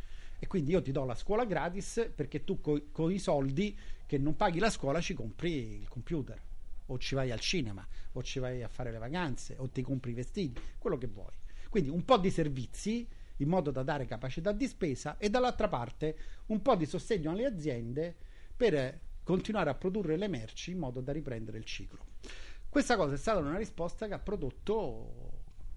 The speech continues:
dei risultati notevoli. Per decenni questa cosa ha prodotto degli equilibri nuovi, ha distribuito ricchezza, ha fatto delle cose di una certa rilevanza.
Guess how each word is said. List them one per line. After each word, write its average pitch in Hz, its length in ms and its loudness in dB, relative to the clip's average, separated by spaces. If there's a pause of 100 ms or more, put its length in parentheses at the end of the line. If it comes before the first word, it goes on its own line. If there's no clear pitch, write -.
dei 139 200 2
risultati 147 480 0
notevoli. 147 480 -2 (1300)
Per 156 160 0
decenni 180 720 0 (840)
questa 220 360 2
cosa - 340 2
ha 196 40 10
prodotto 226 640 8
degli 175 260 10
equilibri 190 540 0
nuovi, 143 320 0
ha 147 60 2
distribuito 139 600 2
ricchezza, - 720 0
ha - 80 -6
fatto 131 500 -2
delle - 180 0
cose 156 400 -4 (320)
di - 80 2
una 226 140 4
certa - 360 0
rilevanza. - 640 -2